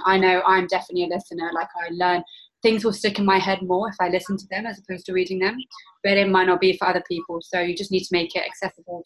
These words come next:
to everyone, really. So do you think your YouTube channel has, 'cause you've got, like, what, thirty-two thousand subscribers, which is pretty damn good for only having started six <laughs> months ago.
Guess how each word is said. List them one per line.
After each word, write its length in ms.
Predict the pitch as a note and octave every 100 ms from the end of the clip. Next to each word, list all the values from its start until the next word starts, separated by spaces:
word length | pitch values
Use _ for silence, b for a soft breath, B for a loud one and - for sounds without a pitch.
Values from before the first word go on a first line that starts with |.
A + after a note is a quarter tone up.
| -
to 160 | E3 E3 _ _
everyone, 460 | F#3+ F3+ E3+ E3+ E3
really. 420 | E3+ E3 F3 G3+ _ b b b _ _ _ _ _ b b b _
So 260 | _ B3+ A3+
do 160 | A#3
you 80 | A#3+
think 240 | G#3 A#3 A#3+
your 320 | A#3+ A3+ G#3
YouTube 420 | G3 A3 G#3 G#3+ -
channel 420 | G3+ F#3+ F#3 F3+
has, 400 | F#3 F#3 F3+ F3+
'cause 180 | - G3
you've 180 | A3 G#3
got, 380 | A3 G3+ - -
like, 240 | G3+ F#3 F3+
what, 120 | - -
thirty-two 560 | G3+ G3+ - - G#3 G3+
thousand 640 | G3+ G#3 G#3+ A#3+ B3 B3+
subscribers, 600 | B3+ - B3 A#3+ B3 D4
which 120 | D4+ D4
is 100 | -
pretty 180 | D4+ C#4+
damn 220 | C4 A#3+
good 240 | B3+ G#3+
for 300 | - G3+ F#3 F3 B B -
only 300 | G#3+ G3+ F#3+
having 260 | F#3+ F3+
started 420 | F3+ F#3 F3+ F3+ D#3+
six 400 | - F#3+ F3 - G3+
<laughs> 280 | G3 G3+
months 80 | -
ago. 240 | F3+ F3